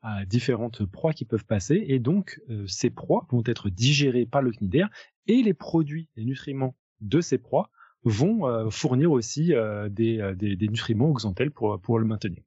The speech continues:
Donc ce que, ce que Léa a, a fourni comme explication un tout petit peu, euh, euh, pendant le, notre, euh, notre prestation, euh, c'est que, euh, quand les xanthelles meurent, eh ben, il va y avoir un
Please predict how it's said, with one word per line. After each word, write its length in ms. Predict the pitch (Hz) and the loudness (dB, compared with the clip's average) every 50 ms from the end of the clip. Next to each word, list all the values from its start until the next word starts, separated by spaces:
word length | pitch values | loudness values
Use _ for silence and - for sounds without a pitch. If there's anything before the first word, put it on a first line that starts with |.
| _ - - - - - - - | _ -12 -10 -10 -10 -8 -2 0
Donc 160 | 117 113 110 | 0 2 2
ce 100 | - - | 2 0
que, 380 | - - 131 127 123 120 120 113 | 2 4 4 4 4 4 2 0
ce 100 | 113 - | -2 -2
que 80 | - | 0
Léa 300 | 123 117 123 131 135 131 | 0 2 2 2 2 2
a, 360 | 123 107 101 98 92 90 87 87 _ _ _ _ - | 2 2 2 0 -4 -8 -14 -18 _ _ _ _ -16
a 100 | 107 98 | -16 -6
fourni 280 | - - 127 123 131 | 0 2 4 4 4
comme 180 | 131 135 117 117 | 2 2 0 -2
explication 500 | 113 - - 135 - 123 - 147 117 104 | -2 -4 -4 -2 -2 -2 -2 -2 -4 -4
un 100 | 98 92 98 - | -4 -6 -8 -10
tout 100 | - 156 | -12 -12
petit 200 | - - - 143 | -8 -4 -4 -2
peu, 380 | 135 143 143 139 127 113 104 98 - _ - - - - _ - | 2 4 4 4 4 4 2 -2 -8 _ -20 -20 -20 -10 _ 0
euh, 0 | |
euh, 580 | 120 110 104 104 101 101 98 98 101 107 104 101 - - - - _ - - | 2 4 4 4 2 2 0 0 0 0 0 -2 -4 -10 -20 -20 _ -8 -2
pendant 260 | - 120 113 117 120 117 | 0 2 2 2 2 2
le, 540 | 113 107 104 104 101 98 98 98 95 95 95 | 0 -2 -2 -2 -4 -4 -4 -2 0 0 2
notre, 300 | 101 104 107 - - - | 2 0 0 0 -2 -2
euh, 420 | 101 98 95 92 92 92 90 90 90 92 95 95 | -2 -2 -2 -2 -2 -4 -4 -4 -6 -6 -4 -2
notre 460 | 107 107 104 - - - 90 82 80 - - | 0 0 0 0 -2 -4 -4 -6 -6 -4 -2
prestation, 540 | - - 117 - - - 90 - - 156 170 - - - - - - - - - - | -2 -2 -2 -2 -4 -6 -4 0 0 0 0 0 0 0 2 2 2 0 0 0 0
euh, 840 | 127 123 120 117 117 113 113 113 110 107 104 104 104 107 107 104 107 107 110 _ _ _ _ _ _ _ _ - - | 2 2 2 0 0 -2 -2 -4 -4 -4 -4 -4 -4 -4 -4 -6 -8 -10 -12 _ _ _ _ _ _ _ _ -10 -8
c'est 260 | - - - - 143 135 | -8 -4 -2 -2 -2 0
que, 120 | - 143 | 2 0
euh, 760 | 143 147 147 135 120 113 110 107 107 107 104 104 104 101 101 - - | 2 2 2 2 2 0 0 -2 -4 -6 -6 -6 -8 -10 -12 -6 -2
quand 240 | - 131 127 - - | 0 0 0 0 0
les 80 | 123 | 0
xanthelles 420 | 110 117 131 147 139 - 131 113 107 | 0 0 0 0 -2 -2 -4 -4 -4
meurent, 380 | 117 135 175 214 214 180 160 147 | -2 -2 -2 -2 -2 -6 -8 -10
eh 40 | |
ben, 100 | 117 110 | -14 -14
il 80 | 113 113 | -12 -6
va 100 | 107 117 | -2 0
y 80 | 117 120 | 0 2
avoir 240 | 117 123 135 117 | 2 2 0 -2
un 140 | 107 98 95 | -2 -4 -6